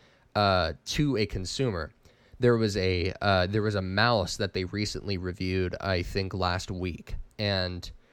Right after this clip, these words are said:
they had such a big claim that the friction of the mouse was off. You'd expect a mouse,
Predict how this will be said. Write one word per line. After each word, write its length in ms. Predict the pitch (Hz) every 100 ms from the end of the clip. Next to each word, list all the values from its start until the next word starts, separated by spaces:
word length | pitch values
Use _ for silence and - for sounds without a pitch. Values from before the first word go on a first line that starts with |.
| _ _ _ _
they 280 | 117 110 107
had 520 | 104 117 107 104 95 - _ _ _ _ _ _ _ _
such 640 | - - - - 190 165
a 60 | 127
big 540 | 123 131 143 131 110
claim 440 | - 120 107 95 92
that 120 | -
the 60 |
friction 420 | 110 123 110 - 101
of 80 |
the 60 | 95
mouse 280 | 95 92 104
was 120 | 95
off. 300 | 90 85 -
You'd 120 | 113
expect 460 | 107 - 127 120 -
a 40 |
mouse, 460 | 101 95 95 98